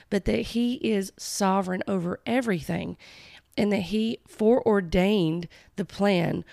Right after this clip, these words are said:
for Christ to come and to save his people.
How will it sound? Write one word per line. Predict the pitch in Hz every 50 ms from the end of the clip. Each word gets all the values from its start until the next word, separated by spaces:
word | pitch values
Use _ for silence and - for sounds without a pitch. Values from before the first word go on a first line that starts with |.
| - - _
for | - - 208 196 185 175
Christ | - - - - 214 202 190 190 180 165 - - - - _ _
to | - - - 208 196 190
come | - - - 202 185 185 196 214 226 220 - - - - - - - -
and | - 208 196 196 180
to | - - 190 175
save | 160 - - - 202 196 196 196 202 202 202 - _ _
his | - - 190 185 175 175 170 - - - _ -
people. | - 190 175 151 - - - - _